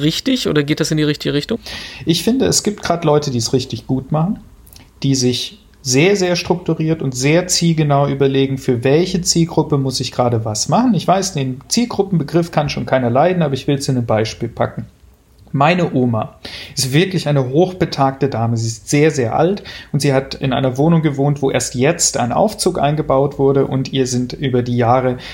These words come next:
Speaker 2: die, ist ihr dieses Treppenhaus beschwerlich geworden. Sie wollte da aber nicht ausziehen. Das ist ihr ganz wichtig, da zu wohnen. Die ist immer fleißig in den katholischen Gottesdienst gegangen und hat es irgendwann aufgehört, weil sie es nicht mehr geschafft hat.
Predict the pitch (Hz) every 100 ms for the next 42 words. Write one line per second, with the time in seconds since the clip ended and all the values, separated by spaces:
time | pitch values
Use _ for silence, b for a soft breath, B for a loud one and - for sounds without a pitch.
0 | B 139 131 - - 135 131 135 120 -
1 | 135 139 123 120 - 117 127 127 139 -
2 | 131 120 120 123 113 117 117 113 110 113
3 | 117 117 117 - 123 120 - - 113 113
4 | 113 135 - 117 113 - 123 120 120 117
5 | 117 123 127 - 139 B B B 131 -
6 | - 190 233 208 147 160 165 147 143 131
7 | 131 139 135 131 135 165 196 - 190 185
8 | 160 143 147 139 143 135 - 151 156 160
9 | 127 123 127 135 139 143 131 127 117 123
10 | 127 - 120 - 123 113 - 107 - -